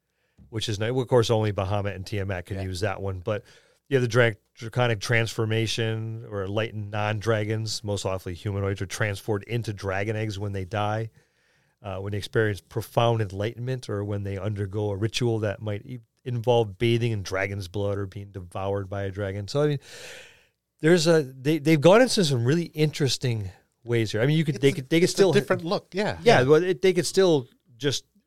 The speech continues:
Speaker 1: lay a clutch of eggs.
Speaker 3: Yeah.
Speaker 1: Um, when you go into your, your crit-, your, uh,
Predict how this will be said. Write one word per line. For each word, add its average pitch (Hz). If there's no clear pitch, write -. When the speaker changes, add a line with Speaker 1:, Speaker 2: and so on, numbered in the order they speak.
Speaker 1:
lay 120
a 110
clutch -
of 104
eggs. 123
Speaker 3:
Yeah. 180
Speaker 1:
Um, 113
when 123
you 127
go 135
into 127
your, 117
your 123
crit-, -
your, 113
uh, 107